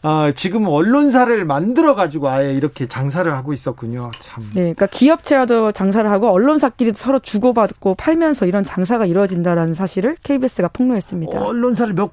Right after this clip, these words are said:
Speaker 1: 군데 가지고 있으면 기사를 하나 써가지고 여섯 개, 일곱 개 다 쓰-, 쓰잖아요.
Speaker 2: 자기들끼리 받아 쓰는 모양새를 만드는 거죠.
Speaker 1: 참,
Speaker 2: 네.
Speaker 1: 참.
Speaker 2: 그러니까 열심히 기사 쓰고 이렇게 또 언론을 신뢰해달라고 말하는 기자 입장에서는 참 부끄러운 소식을 전하는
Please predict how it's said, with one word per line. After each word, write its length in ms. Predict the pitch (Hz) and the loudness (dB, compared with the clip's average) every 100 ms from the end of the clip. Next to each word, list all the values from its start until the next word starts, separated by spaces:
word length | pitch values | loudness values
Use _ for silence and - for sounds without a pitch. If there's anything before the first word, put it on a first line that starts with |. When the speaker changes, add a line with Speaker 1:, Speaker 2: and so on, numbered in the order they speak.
| _ - | _ -4
Speaker 1:
군데 260 | 254 240 | 0 0
가지고 320 | 226 170 170 | 0 -2 -2
있으면 220 | 175 - 156 | -4 -4 -6
기사를 280 | 170 196 | -4 -4
하나 220 | 156 220 226 | -2 -2 -2
써가지고 760 | 208 175 147 135 143 143 147 123 - | -2 -2 -2 -6 -4 -4 -4 -4 -2
여섯 240 | 151 - | -2 -2
개, 80 | 214 | -2
일곱 260 | 180 170 160 | -2 -2 -2
개 140 | 165 | -2
다 100 | 165 | -2
쓰-, 220 | - 233 220 | -4 -6 -8
쓰잖아요. 520 | 233 214 175 135 123 | -4 -2 -2 -2 -2
Speaker 2:
자기들끼리 520 | 147 233 247 240 214 | 0 2 2 2 0
받아 300 | - 202 262 | 0 0 2
쓰는 240 | - 220 | 0 0
모양새를 420 | 180 190 185 185 160 | 2 2 2 -2 -2
만드는 400 | 156 170 170 156 | -2 -2 -2 -4
거죠. 300 | 156 170 202 | -4 -4 -4
Speaker 1:
참, 160 | 240 - - - | -8 -14 -20 -12
Speaker 2:
네. 120 | 156 - - - - | -12 -12 -18 -20 -20
Speaker 1:
참. 160 | - - - - - | -20 -20 -20 -20 -2
Speaker 2:
그러니까 260 | 202 190 - - - - | 0 0 -6 -14 -16 0
열심히 360 | 208 214 294 277 | 0 4 4 4
기사 240 | 233 277 | 2 0
쓰고 420 | - 277 262 254 | 0 2 4 4
이렇게 300 | 214 208 214 | 2 0 -2
또 260 | - 208 196 - | 0 0 0 -4
언론을 320 | - 220 262 254 | 0 4 4 4
신뢰해달라고 600 | 349 359 320 294 247 190 | 2 4 2 2 2 2
말하는 340 | 180 208 202 | 2 2 0
기자 240 | - 208 | 0 0
입장에서는 520 | 220 - 226 214 208 196 | 0 0 -2 0 0 0
참 140 | 226 | -2
부끄러운 540 | - 208 294 330 294 | -2 -2 2 2 2
소식을 400 | 240 262 240 202 | 0 -2 0 -2
전하는 600 | - 196 202 196 175 165 | 0 0 2 0 -2 -4